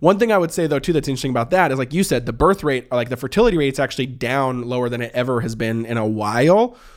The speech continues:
So we're actually not even, like, as a whole, even if you overpopulate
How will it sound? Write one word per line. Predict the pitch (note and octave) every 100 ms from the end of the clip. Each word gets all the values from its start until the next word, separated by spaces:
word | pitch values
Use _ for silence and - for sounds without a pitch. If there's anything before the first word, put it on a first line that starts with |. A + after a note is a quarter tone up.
| -
So | -
we're | C3+
actually | C3+ C3+ C3+
not | A#2+ A#2+ B2 A#2+
even, | B2+ A#2 A2+
like, | A2 G#2 -
as | A#2+ A2+
a |
whole, | - F#3+ G#3 B2+ C3
even | C#3+
if | A#2
you | D#3 D#3
overpopulate | B2 A#2 A2+ A2+ A#2 A2+ A2+